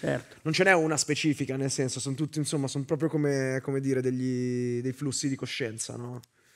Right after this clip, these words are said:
Speaker 2: Magari c'è la volta che voglio scrivere una roba un po' più cafona, c'è la volta che magari invece voglio parlare a un pubblico femminile, come è successo,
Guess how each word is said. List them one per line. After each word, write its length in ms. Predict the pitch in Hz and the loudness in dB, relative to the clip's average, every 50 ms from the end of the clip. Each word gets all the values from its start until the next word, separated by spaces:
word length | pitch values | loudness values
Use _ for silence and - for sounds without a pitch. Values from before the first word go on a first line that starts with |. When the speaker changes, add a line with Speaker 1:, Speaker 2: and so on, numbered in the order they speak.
| _ - - - - - _ _ _ _ _ | _ -20 -20 -20 -20 -20 _ _ _ _ _
Speaker 2:
Magari 320 | - 107 123 120 143 139 135 | -10 -8 -4 -2 0 0 0
c'è 120 | - 131 | 0 -2
la 120 | 117 117 | -2 -2
volta 260 | 117 123 123 123 - 131 | -2 -4 -4 -4 -6 -6
che 1120 | 120 127 127 123 123 123 123 123 123 123 123 120 120 120 120 120 120 117 117 117 113 107 | -4 -4 -2 0 0 0 0 0 0 -2 -2 -2 -4 -4 -4 -4 -4 -4 -4 -6 -6 -6
voglio 220 | 110 120 127 131 | -6 -4 -2 -2
scrivere 360 | 123 - - 127 127 127 131 131 | -2 -2 -4 -2 -2 0 0 0
una 120 | 127 131 | 0 0
roba 200 | 131 135 131 127 131 | -2 -2 -2 -2 -2
un 40 | 127 | -4
po' 120 | - 127 | -4 -4
più 120 | - 139 | -4 -4
cafona, 920 | 131 - 127 - - 131 131 131 131 123 120 117 117 117 117 117 117 120 120 | -4 -4 -4 -2 -2 -2 0 0 -2 -2 -4 -4 -6 -6 -8 -8 -8 -8 -8
c'è 160 | 120 - - | -8 -8 -6
la 120 | 123 120 123 | -4 -4 -4
volta 280 | 120 127 123 117 - | -2 -4 -4 -4 -6
che 80 | 120 123 | -6 -4
magari 240 | 123 123 123 135 131 | -4 -2 0 0 0
invece 300 | 123 123 131 - - 123 | 0 -2 -2 -4 -4 -4
voglio 200 | 113 113 113 113 | -4 -6 -6 -6
parlare 360 | - 120 117 123 127 123 127 | -6 -6 -6 -4 -4 -4 -4
a 20 | |
un 80 | 127 120 | -4 -4
pubblico 320 | 120 131 127 127 123 - | -6 -6 -4 -4 -6 -6
femminile, 640 | 127 - - 123 127 127 127 127 127 127 123 117 127 | -6 -6 -6 -4 -4 -4 -4 -4 -4 -4 -4 -4 -6
come 140 | 123 120 120 | -8 -10 -10
è 20 | |
successo, 680 | 120 - - - - - - 107 120 - - - - 104 | -12 -12 -14 -14 -10 -8 -6 -6 -6 -8 -10 -14 -14 -16